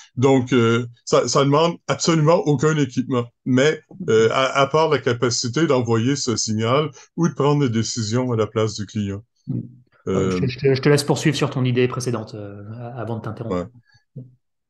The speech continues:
Speaker 1: Le, le, la, le ch-, la chose que j'ai pas beaucoup entendue ici, qui est un gros, gros intérêt chez les Américains, c'est tout ce qui concerne l'architecture des réseaux. Euh, et c'est un mot, euh, c'est un concept assez vaste, ça recouvre beaucoup de choses,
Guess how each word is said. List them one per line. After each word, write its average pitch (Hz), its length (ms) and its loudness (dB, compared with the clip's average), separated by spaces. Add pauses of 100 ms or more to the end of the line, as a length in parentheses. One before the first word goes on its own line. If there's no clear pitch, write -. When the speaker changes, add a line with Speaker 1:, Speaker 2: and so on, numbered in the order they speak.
(180)
Speaker 1:
Le, 143 280 4
le, 156 340 4
la, 147 300 4
le 151 180 2
ch-, - 180 -2
la 160 140 0
chose - 240 -4
que 208 80 -4
j'ai 170 140 -2
pas 170 140 0
beaucoup 156 280 -4
entendue 175 560 0
ici, 185 220 -4
qui 180 80 -2
est 131 100 -4
un 127 100 2
gros, 143 240 2
gros 165 240 -2
intérêt 135 420 2
chez 143 120 -6
les 123 160 0
Américains, 117 560 0 (300)
c'est 123 160 -4
tout 170 100 -4
ce 170 80 -6
qui 151 160 -4
concerne 139 480 0
l'architecture 143 840 -2
des 131 140 2
réseaux. 117 400 2 (580)
Euh, 110 560 6
et 123 120 2
c'est 120 200 0
un 127 140 4
mot, 151 320 4
euh, 117 680 2 (220)
c'est - 140 -4
un 120 40 0
concept 135 400 -2
assez 135 260 0
vaste, 147 320 0
ça 139 80 0
recouvre 127 420 0
beaucoup 127 300 -2
de 123 40 -8
choses, 170 400 -2